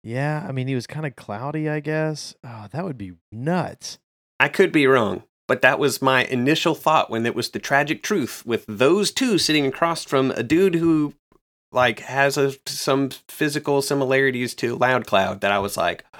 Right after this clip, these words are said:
Speaker 2: "Oh, that would be a wild twist."
Speaker 1: Ah,
Speaker 2: I mean, maybe
Speaker 1: that
Speaker 2: it
Speaker 1: would
Speaker 2: would
Speaker 1: be wild. I can't, like,
Speaker 2: it
Speaker 1: I, I
Speaker 2: the
Speaker 1: never
Speaker 2: only
Speaker 1: have
Speaker 2: thing
Speaker 1: drawn
Speaker 2: that's really
Speaker 1: those two
Speaker 2: working
Speaker 1: together.
Speaker 2: against the theory really is that it would be so incredibly dependent upon you having read Vigilantes.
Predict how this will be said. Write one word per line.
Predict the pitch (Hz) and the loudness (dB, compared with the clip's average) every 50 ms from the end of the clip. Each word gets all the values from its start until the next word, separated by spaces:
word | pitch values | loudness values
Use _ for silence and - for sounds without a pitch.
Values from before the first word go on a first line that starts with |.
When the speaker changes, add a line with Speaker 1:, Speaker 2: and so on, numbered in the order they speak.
| - - - - - - | -20 -18 -18 -18 -16 -6
Speaker 2:
"Oh, | - 123 123 127 127 127 127 127 123 113 101 - - _ _ _ _ | -2 2 4 6 6 6 6 6 4 4 2 0 -6 _ _ _ _
that | - 107 | 2 2
would | 104 101 | 2 2
be | 101 101 | 2 0
a | 101 | 0
wild | 95 95 92 92 87 78 - | 2 2 2 2 2 0 -2
twist." | - 107 78 64 - - - - - _ _ _ _ | -4 -6 -6 -4 -6 -8 -10 -12 -20 _ _ _ _
Speaker 1:
Ah, | 117 110 107 107 101 95 | -14 -14 -12 -14 -6 -2
Speaker 2:
I | - | 2
mean, | 127 127 123 120 | 2 4 4 4
maybe | 120 123 131 | 4 4 4
Speaker 1:
that | 139 160 151 139 | 6 6 6 4
Speaker 2:
it | 127 - | 4 4
Speaker 1:
would | 113 120 110 | 4 2 2
Speaker 2:
would | 98 92 92 | 0 -4 -4
Speaker 1:
be | 90 | -4
wild. | 90 92 92 92 92 90 92 92 | -4 -4 -2 -2 -4 -4 -4 -4
I | 104 123 135 | -4 -4 -4
can't, | - 139 - - | -6 -8 -8 -6
like, | 123 117 110 104 - - | -6 -4 -4 -4 -6 -6
Speaker 2:
it | _ _ _ _ _ _ _ _ _ | _ _ _ _ _ _ _ _ _
Speaker 1:
I, | 131 139 156 165 127 151 160 | 2 2 2 4 6 6 6
I | 165 | 8
Speaker 2:
the | 156 | 8
Speaker 1:
never | 156 156 151 | 6 8 8
Speaker 2:
only | 175 - | 8 8
Speaker 1:
have | 151 - 214 151 147 | 8 8 6 6 6
Speaker 2:
thing | - - 190 | 6 4 6
Speaker 1:
drawn | - - 131 | 6 6 6
Speaker 2:
that's | 131 - | 6 6
really | - - 160 156 | 6 6 6 4
Speaker 1:
those | 139 131 | 4 4
two | 127 | 4
Speaker 2:
working | 131 127 110 - 135 | 4 4 4 4 2
Speaker 1:
together. | 127 113 104 | 2 2 2
Speaker 2:
against | 113 117 131 131 - - | 2 2 2 2 -2 -2
the | - 120 110 | 0 0 0
theory | - - 123 131 143 131 117 107 | 2 2 2 4 4 4 2 4
really | 107 110 110 107 107 104 - | 4 4 4 4 4 2 2
is | 110 107 - | 0 0 2
that | 117 117 120 | 4 4 4
it | 110 - | 2 0
would | 117 107 | -2 -2
be | 113 113 107 | 0 -2 0
so | - - - - 131 123 127 123 | 0 0 0 2 4 4 4 4
incredibly | 117 113 110 - - 120 113 107 113 101 110 113 110 110 107 101 - _ | 2 0 -2 0 2 4 4 4 2 0 0 0 0 0 -2 -4 -8 _
dependent | - 113 - - - 110 110 104 107 107 101 107 | -2 -2 -2 0 0 0 2 2 0 0 0 -2
upon | 101 - - 110 107 104 | -2 0 2 2 2 2
you | 104 104 101 | 2 0 0
having | 101 107 101 104 101 98 98 | 0 2 2 2 2 2 2
read | 95 98 98 87 | 2 0 0 -2
Vigilantes. | 104 95 - 98 87 85 80 82 90 107 120 120 - - - | -4 -4 -4 -4 -4 -2 -2 0 0 0 -2 -2 -4 -6 -8